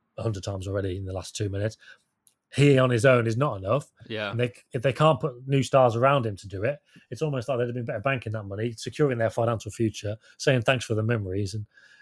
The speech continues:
Speaker 1: and carrying on. But, I mean, obviously that's why everyone hates Bartomeu, because he, like, even a lot of Barca fans wanted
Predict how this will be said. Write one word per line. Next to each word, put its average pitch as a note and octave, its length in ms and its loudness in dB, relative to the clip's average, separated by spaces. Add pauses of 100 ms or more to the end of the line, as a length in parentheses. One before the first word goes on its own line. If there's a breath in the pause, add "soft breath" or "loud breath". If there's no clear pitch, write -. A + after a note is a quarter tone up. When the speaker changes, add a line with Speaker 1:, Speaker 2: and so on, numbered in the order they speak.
(140 soft breath)
Speaker 1:
and A#2+ 80 -10
carrying B2+ 340 2
on. A#2 280 0
But, G#2+ 220 -4
I A2 60 -2
mean, A2+ 160 4
obviously G#2+ 260 -2
that's G#2+ 220 2
why G#2+ 180 4
everyone G#2+ 220 2
hates G#2 180 2
Bartomeu, A2 560 2
because G2+ 220 -4
he, C#3 160 0 (140)
like, D#3+ 160 4
even C3+ 240 2
a C3+ 100 6
lot C3+ 140 6
of A2 60 4
Barca D3 280 4
fans G2 480 -6 (340)
wanted A2+ 380 -2